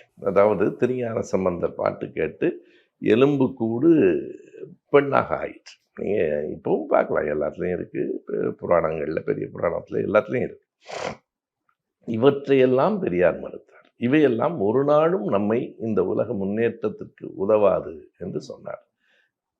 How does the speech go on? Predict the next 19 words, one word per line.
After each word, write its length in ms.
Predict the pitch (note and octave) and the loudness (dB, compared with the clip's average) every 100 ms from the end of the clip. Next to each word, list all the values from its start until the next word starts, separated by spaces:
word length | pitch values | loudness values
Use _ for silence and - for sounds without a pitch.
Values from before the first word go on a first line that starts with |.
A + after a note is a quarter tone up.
| - - | -16 -10
அஹ், 440 | - G#2 G2 F#2+ | -6 -2 -2 0
இதை 200 | B2+ C3+ | 0 -2
பற்றி 400 | C3+ C#3 - D#3+ D#3 C3 G2+ G2 - | 0 -4 -2 -2 0 2 2 0 -2
எஸ் 300 | F2 G2+ - | -4 -6 -4
வி 140 | F#2+ F2 | 0 0
ஆர் 160 | D2+ | 0
தோழர் 360 | - F2 D#2+ D2+ | -2 -2 -2 -4
எழுதியிருக்கிறார், 680 | - F2+ E2 - - F#2+ - - _ _ - | -6 -8 -8 -12 -2 0 0 -4 _ _ 0
ஆ 140 | G#2 | 2
மார்க்ஸ் 500 | G2 D#2 F#2+ A#2 - | 2 2 0 -2 -4
எழுதியிருக்கிறார். 600 | E2+ - - _ - F#2 - _ _ - | -6 -6 -14 _ -4 -4 -6 _ _ -6
ஆ 120 | G#2 | 0
மார்க்ஸ் 520 | G2+ F2 F#2+ G2+ - - | 0 0 -4 -4 -10 0
பெரியார் 640 | A2 A#2+ A#2+ B2 A#2+ - | 0 4 4 4 4 0
என்றே 260 | G#2+ G#2+ | -4 2
ஒரு 220 | D3 A2 - | 2 0 -6
சின்ன 180 | F2 | -14
புத்தகம் 360 | E2 - - - | -14 -18 -20 -20
எழுதியிருக்கார். 420 | - - - - | -20 -20 -18 -20